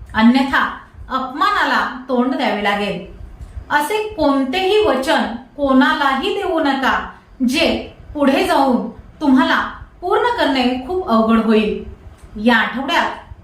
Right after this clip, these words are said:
तुम्हाला आरोग्याच्या छोट्या मोठ्या तक्रारी जाणवतील.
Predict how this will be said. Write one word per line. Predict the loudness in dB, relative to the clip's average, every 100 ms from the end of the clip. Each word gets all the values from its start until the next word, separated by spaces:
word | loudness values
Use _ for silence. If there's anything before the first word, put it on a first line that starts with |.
| -14 -2
तुम्हाला | 2 2 2
आरोग्याच्या | 0 -2 -2 0 0 0 0 0 -2 -2 -10 -20 -18 -2
छोट्या | 0 2
मोठ्या | 0 -2 -4
तक्रारी | -2 0 2 2
जाणवतील. | 2 2 0 -2 -2